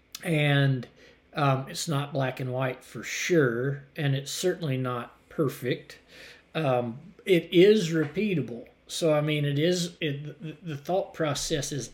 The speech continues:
as a person finishes, they should be equipped then to be able to go and invite another person into that relationship and repeat the process. Um, I was just curious. You said, you said discipleship several times and talked about Clayton.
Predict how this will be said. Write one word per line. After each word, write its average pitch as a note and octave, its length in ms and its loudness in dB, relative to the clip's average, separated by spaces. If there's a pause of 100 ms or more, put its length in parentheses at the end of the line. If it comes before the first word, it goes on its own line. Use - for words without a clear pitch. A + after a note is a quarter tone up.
as E3 340 0
a E3 160 2
person C#3+ 600 -4
finishes, D#3 760 -6 (540)
they C#3 280 2
should E3+ 440 0
be C#3+ 220 0
equipped E3 540 0
then B2+ 240 -2
to A#2+ 80 -6
be C3+ 300 -2
able C3 240 -2
to B2+ 80 -4
go C3+ 340 0
and B2+ 100 -2
invite B2 380 -4
another B2+ 280 -4
person C3 540 -8
into D3+ 300 -2
that C3 240 -6
relationship B2+ 1000 -4 (380)
and C3+ 220 -2
repeat C3+ 480 -6
the - 60 -16
process. A2+ 1080 -8 (520)
Um, A#2+ 420 -2 (360)
I E3 100 2
was E3 160 4
just C#3+ 200 -4
curious. B2+ 520 0
You F3 80 2
said, D3+ 420 2
you F3 160 -2
said D#3+ 300 2
discipleship C#3 600 -4
several C3 300 -2
times C3 320 -4
and A#2+ 120 -10
talked C3+ 220 -6
about B2 260 -6
Clayton. C3+ 360 -2